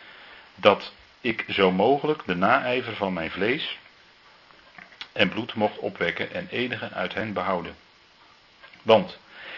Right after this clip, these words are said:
indien hun verwerping de verzoening van de wereld is, wat zal hun aanneming anders zijn dan leven uit de doden?" Tot zover even dit gedeelte, want we gaan de volgende keer,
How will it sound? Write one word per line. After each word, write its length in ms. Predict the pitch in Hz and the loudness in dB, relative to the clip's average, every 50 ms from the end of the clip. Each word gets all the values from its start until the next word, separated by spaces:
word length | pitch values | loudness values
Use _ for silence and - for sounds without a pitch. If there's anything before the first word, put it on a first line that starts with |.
| - - - | -14 -8 0
indien 380 | - 110 107 104 117 117 101 | 2 2 4 6 4 4 4
hun 320 | 92 107 143 143 123 98 92 98 | 4 4 2 2 2 -2 -4 -8
verwerping 720 | 107 - - 104 110 143 156 143 - - 90 82 80 - - | -6 0 0 2 2 4 2 2 2 0 -4 -6 -6 -8 -12
de 220 | 104 90 - 90 | -10 -4 -4 -4
verzoening 440 | - - 104 113 139 151 135 110 92 | -4 -4 -2 -2 -2 0 0 -2 0
van 140 | - 95 90 | 0 0 0
de 80 | 85 | 0
wereld 380 | 82 110 131 127 98 87 82 - | 0 0 0 0 0 -2 -4 -4
is, 340 | - 104 120 - - - - - - - - - - - - - - | -4 -2 -2 -2 -2 -6 -8 -14 -20 -20 -20 -20 -20 -20 -20 -20 -8
wat 280 | - 104 120 - - - - | 2 4 4 4 4 0 -6
zal 300 | 107 95 104 101 101 92 | 0 2 4 4 4 2
hun 240 | 92 90 82 80 - - | 0 -2 -2 -4 -10 -6
aanneming 640 | - - 127 139 143 143 135 127 127 123 123 123 127 123 - - - | 2 4 4 4 4 2 0 -4 -4 -6 -6 -8 -10 -14 -18 -12 -4
anders 460 | - 120 131 139 131 127 123 - - - | -2 -2 0 0 -2 -2 -2 -2 -4 -4
zijn 460 | 101 90 95 95 92 95 95 95 95 - | -6 -4 -2 0 0 0 -2 -4 -6 -10
dan 380 | - 90 - 85 87 87 - - - | -10 -6 -4 -4 -4 -4 -8 -14 -10
leven 540 | - 90 87 101 117 117 110 107 104 104 - - | -6 -4 -2 -2 -2 -2 -4 -8 -10 -10 -12 -10
uit 320 | - 95 92 95 95 - - | -8 -6 -6 -6 -6 -10 -6
de 100 | - 92 | -4 0
doden?" 440 | 90 110 131 123 98 92 85 - - - - - - - - - - - - - - _ _ - _ _ _ - - - - - - - - - - | 2 2 2 2 0 -2 -6 -8 -14 -20 -20 -20 -20 -20 -20 -20 -20 -20 -20 -20 -20 _ _ -20 _ _ _ -20 -20 -12 -12 -12 -12 -12 -18 -12 -2
Tot 180 | - - - - | 0 0 2 6
zover 500 | - 113 117 110 110 107 107 107 101 - - - | 8 6 8 8 6 6 6 4 2 -2 -8 -10
even 300 | - - 92 92 90 90 | -6 -4 -4 -4 -4 -2
dit 160 | 85 92 90 | -4 -4 -4
gedeelte, 400 | - - 87 90 90 87 85 - | -4 -6 -4 -2 -2 -2 -2 -2
want 340 | 92 92 90 87 82 - - - - 98 | -2 -2 -2 -2 -4 -10 -14 -16 -14 -10
we 100 | 87 85 | -8 -6
gaan 340 | - 92 90 87 82 82 80 - - - - - - - - - - - - - | -2 0 0 0 -2 -4 -10 -16 -20 -20 -20 -20 -20 -20 -20 -20 -20 -20 -16 -12
de 80 | - | -6
volgende 340 | - - 120 127 120 104 95 | 2 4 6 6 4 2 2
keer, 380 | 90 - 87 87 92 107 120 | 4 4 4 6 4 2 2